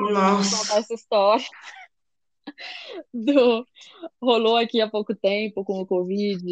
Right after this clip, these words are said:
Speaker 1: a, a discussão pra legalizar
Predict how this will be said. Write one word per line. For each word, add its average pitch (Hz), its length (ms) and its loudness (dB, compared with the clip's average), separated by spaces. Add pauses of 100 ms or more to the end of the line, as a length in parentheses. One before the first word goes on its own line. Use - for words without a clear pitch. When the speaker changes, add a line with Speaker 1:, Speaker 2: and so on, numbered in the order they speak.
(160)
Speaker 1:
a, 180 600 0 (260)
a 202 80 -2 (100)
discussão 196 540 -2
pra 185 580 2
legalizar 202 800 4